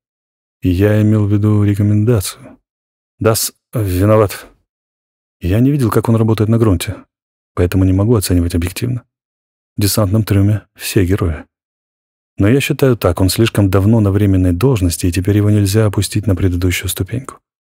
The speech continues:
Надо либо дать Брамби перед высадкой третий шеврон, либо по возвращении отправить его в пункт приема пополнений.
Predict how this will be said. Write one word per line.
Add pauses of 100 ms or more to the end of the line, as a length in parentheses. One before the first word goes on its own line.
(280)
Надо
либо
дать
Брамби
перед
высадкой
третий
шеврон, (680)
либо
по
возвращении
отправить
его
в
пункт
приема
пополнений.